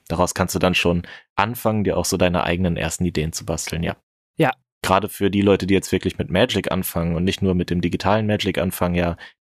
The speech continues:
Speaker 1: die lassen dann lieber die Finger von dem Draften spielen mit diesen Startdecks sich ein.
Speaker 2: Und denen würde ich dann auch raten, all die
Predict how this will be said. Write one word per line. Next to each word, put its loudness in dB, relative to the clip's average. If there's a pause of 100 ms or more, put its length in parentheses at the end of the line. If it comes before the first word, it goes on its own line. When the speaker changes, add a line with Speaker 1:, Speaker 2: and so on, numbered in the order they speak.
Speaker 1:
die 4
lassen 6
dann 4
lieber 4
die 2
Finger 2
von -2
dem 0
Draften 0
spielen 0
mit -4
diesen -2
Startdecks -4
sich -8
ein. -8 (540)
Speaker 2:
Und 4
denen 4
würde 6
ich -10
dann 2
auch 2
raten, 4
all 4
die 4